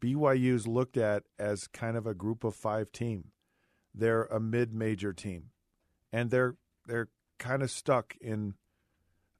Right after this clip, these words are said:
um, trying to maybe be more than they are,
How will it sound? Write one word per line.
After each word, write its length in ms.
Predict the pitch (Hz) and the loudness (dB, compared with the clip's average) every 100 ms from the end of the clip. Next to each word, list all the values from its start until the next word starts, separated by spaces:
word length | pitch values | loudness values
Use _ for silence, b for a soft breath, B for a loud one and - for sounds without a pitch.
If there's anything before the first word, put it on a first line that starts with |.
| 110 | -4
um, 320 | 107 104 104 | -2 -2 -4
trying 400 | - 139 139 143 | -2 2 4 4
to 140 | - 120 | 2 0
maybe 380 | 117 120 113 101 _ _ | 0 0 -2 -6 _ _
be 180 | 117 127 | -2 0
more 280 | 123 120 120 | 2 2 2
than 180 | 117 110 | 2 0
they 160 | 104 | 0
are, 440 | 104 110 101 95 | 2 2 2 0